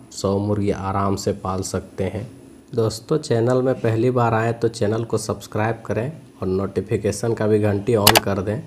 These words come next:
जिससे मेरे आने वाले सारे वीडियो का नोटिफिकेशन आपको सबसे पहले मिल जाए। उसके बाद आपको ज़रूरत पड़ेगा दो ड्रिंकर और दो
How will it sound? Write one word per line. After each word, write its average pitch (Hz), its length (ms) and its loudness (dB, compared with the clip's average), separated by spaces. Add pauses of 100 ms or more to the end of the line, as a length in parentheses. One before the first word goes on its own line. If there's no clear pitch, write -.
(200)
जिससे 101 280 -4
मेरे 101 220 -2
आने 95 300 6
वाले 107 220 4
सारे 104 300 0
वीडियो 104 300 2
का 104 140 0
नोटिफिकेशन 101 800 -2
आपको 101 280 -2
सबसे 95 340 -2
पहले 101 360 -2
मिल 95 260 0
जाए। 92 220 -6 (320)
उसके - 420 0
बाद 123 300 6
आपको 120 320 2
ज़रूरत 113 500 2
पड़ेगा 113 320 2
दो 113 220 4
ड्रिंकर 107 560 4
और 104 240 0
दो 104 200 2